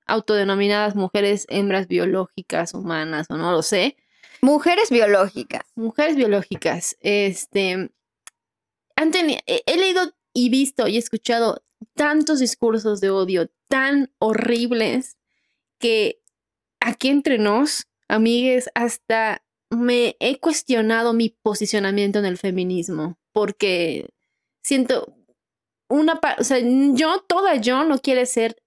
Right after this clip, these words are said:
Speaker 1: en lo más mínimo parte de algo así, pero también entiendo que hay feminismos. O sea, yo ni si-, o sea, es como, hay tantas cosas en mi cabeza que he llegado al punto de incluso cu-, incluso cuestionarme mi posicionamiento político dentro del feminismo, o sea, de estar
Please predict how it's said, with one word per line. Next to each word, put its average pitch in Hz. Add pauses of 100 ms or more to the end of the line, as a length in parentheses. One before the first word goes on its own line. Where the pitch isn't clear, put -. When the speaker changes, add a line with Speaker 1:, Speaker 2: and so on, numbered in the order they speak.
Speaker 1:
en 220
lo 220
más 226
mínimo 220
parte 208
de 190
algo 185 (440)
así, 226
pero 226 (300)
también 208
entiendo 202
que -
hay 196
feminismos. 208 (180)
O -
sea, -
yo 233 (160)
ni 220
si-, 214 (140)
o -
sea, 247
es 247
como, 247
hay -
tantas 359
cosas 294
en 254
mi 202
cabeza 214
que -
he -
llegado 262
al 214
punto 320 (360)
de 226
incluso 277 (180)
cu-, - (100)
incluso 294
cuestionarme 240
mi 240
posicionamiento 202
político 190
dentro 196
del 170
feminismo, 196
o -
sea, 226
de 208
estar 240